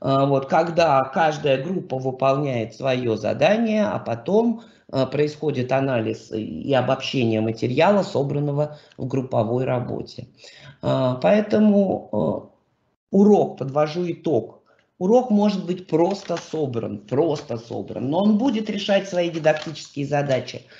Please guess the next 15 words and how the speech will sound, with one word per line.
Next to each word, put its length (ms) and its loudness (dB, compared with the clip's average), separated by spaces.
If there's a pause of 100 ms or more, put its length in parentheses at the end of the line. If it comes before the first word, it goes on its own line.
(340)
поэтому 460 2
он 180 0
будет 320 0
организовывать 760 -2
взаимодействие, 920 -2
поэтому 400 -2
на 80 0
него 240 2
надо 400 4
обратить 420 -4
внимание 460 -4
в 40 -14
библиотеке. 680 -8 (1000)
А 120 2
вот, 520 2